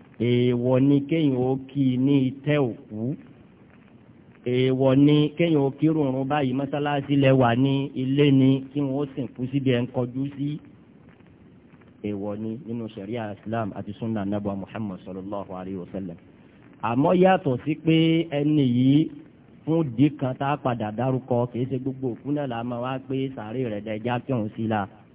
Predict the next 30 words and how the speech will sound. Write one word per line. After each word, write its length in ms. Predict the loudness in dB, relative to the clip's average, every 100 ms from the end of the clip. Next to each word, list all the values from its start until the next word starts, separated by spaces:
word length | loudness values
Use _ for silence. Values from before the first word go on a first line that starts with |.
| -6
ó 80 | 0
ní 220 | 2 0
sábàbí. 580 | -2 -4 -4 -6 -8 -12 -12 -14 -20 -20 -20 -20 -20 -20 -20 -20 -20 -20 -20 -4
Kí 120 | 0
ló 100 | 2
ṣẹlẹ̀ 320 | 2 2 2
ni 120 | 2 2
pé 300 | 2 2 2
láyé 220 | 2 2
Ànábì 360 | 4 2 2 2
Muhammad 440 | 0 -2 0 0 0
sallallahu 540 | -4 -6 -4 -4 -2
alayhi 360 | -4 -4 -6 -6
wa 140 | -8
sallam, 380 | -8 -8 -8 -8 -10 -20 -20 -20 -20 -20 -20 _ -20 -20 -20 -20 _ -20 -20 -20 -8
obìnrin 460 | -4 0 0 0 -2
kan 200 | 0 0
bẹ 80 | 2
wọ́n 140 | 2 2
lòun 160 | 0 0
ní 100 | 0
máa 220 | 0 -2
gba 220 | -2 -2 -2
ilẹ̀ 640 | -2 -2 -2 -2 -2 -4 -6
mọ́ṣáláṣí 600 | -10 -8 -6 -6 -6 -6
Ànábì 420 | -6 -6 -8 -8 -12 -16
sallallahu 560 | -14 -10 -10 -8 -8 -8
alayhi 320 | -12 -12 -12
wa 120 | -14 -16
sallam. 300 | -14 -14